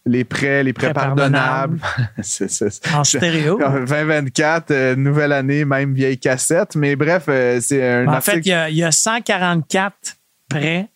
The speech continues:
Speaker 2: qui sont à risque au gouvernement.
Speaker 1: Exact. Puis là, on parle d'un chiffre de six cents millions.
Speaker 2: Cent millions.
Speaker 1: C'est Sylvain Larocque qui a sorti ça dans le Journal de Montréal.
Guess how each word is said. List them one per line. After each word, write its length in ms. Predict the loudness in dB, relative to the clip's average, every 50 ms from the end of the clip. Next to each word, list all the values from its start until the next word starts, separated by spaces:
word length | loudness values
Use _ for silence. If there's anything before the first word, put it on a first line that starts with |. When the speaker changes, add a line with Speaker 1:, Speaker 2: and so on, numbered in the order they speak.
| _
Speaker 2:
qui 100 | _ -2
sont 220 | 0 2 2 0 2 0
à 60 | 0 2
risque 340 | 2 2 0 0 0 0
au 40 | 0
gouvernement. 420 | 0 2 0 2 2 2 2 2 2
Speaker 1:
Exact. 340 | 2 0 0 0 -2 -4 -2
Puis 80 | 0 0
là, 100 | 0 2
on 40 | 0
parle 180 | 0 0 2
d'un 100 | 0 0
chiffre 180 | 0 0 0 0
de 100 | 0 0
six 260 | 2 0 0 2 0
cents 360 | 2 2 0 0 0 0 0 0
millions. 260 | 2 2 2 2 2
Speaker 2:
Cent 40 | 2
millions. 120 | 2 2
Speaker 1:
C'est 100 | 2 0
Sylvain 400 | 0 0 0 0 0 0 0 0
Larocque 340 | 0 0 0 0 -2 -4 -2
qui 100 | -2 -2
a 60 | -2
sorti 300 | 0 0 -2 0 0 -2
ça 120 | 0 0 0
dans 120 | 0 0
le 60 | 0
Journal 260 | 0 0 2 2 2 2
de 60 | 0
Montréal. 460 | 0 0 0 0 0 0 0 0